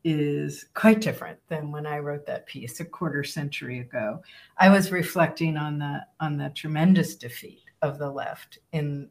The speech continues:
in the latter part of the twentieth century, um, and the melancholia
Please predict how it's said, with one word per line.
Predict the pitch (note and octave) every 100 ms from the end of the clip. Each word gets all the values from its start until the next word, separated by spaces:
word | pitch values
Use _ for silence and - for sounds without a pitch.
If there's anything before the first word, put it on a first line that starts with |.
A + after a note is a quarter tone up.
| -
in | D3+ D3 C#3+
the | C#3+ C#3
latter | C#3+ C3+ C#3
part | C#3 C3 - - -
of | C#3+ C#3 C#3+ E3+
the | C3 B2 -
twentieth | - C#3 C3 C3 A2+
century, | - B2+ C3+ - G#2+ A#2+ D#3+ _ _ _ _ _ _ _ -
um, | D#3+ D3+ D3 C#3+ C#3+ C#3+ _ _ _ _ D#3+
and | D#3 D3+ D3 D3+ D3+ - - _ _ _ D3+
the | D#3+
melancholia | D#3+ D#3 D#3+ D#3 D3+ D3 D3+ D3 D3 C#3+ C#3 C#3